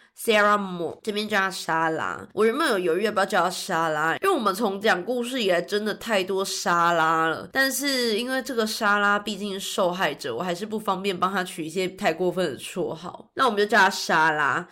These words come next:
之后更是陆续领养了共十四个婴儿，有些是在教友的 cover 之下偷偷抱走的，有些是教友连哄带骗，对一些年轻怀孕的妈妈讲一些负面的例子，比如说“你人生毁了啊，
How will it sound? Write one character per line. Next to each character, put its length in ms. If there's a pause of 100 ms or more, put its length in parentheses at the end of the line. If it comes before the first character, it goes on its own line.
之 200
后 160
更 180
是 120
陆 220
续 200
领 220
养 160
了 80
共 180
十 300
四 400
个 180
婴 240
儿， 380
有 180
些 220
是 140
在 160
教 280
友 140
的 160
cover 400
之 140
下 420
偷 220
偷 160
抱 280
走 240
的， 80 (220)
有 180
些 200
是 320
教 260
友 180
连 240
哄 240
带 240
骗， 320
对 220
一 60
些 520
年 240
轻 300
怀 240
孕 160
的 100
妈 220
妈 320
讲 200
一 60
些 160
负 220
面 320
的 60
例 180
子， 140
比 160
如 100
说 480
“你 120
人 240
生 260
毁 260
了 140
啊， 360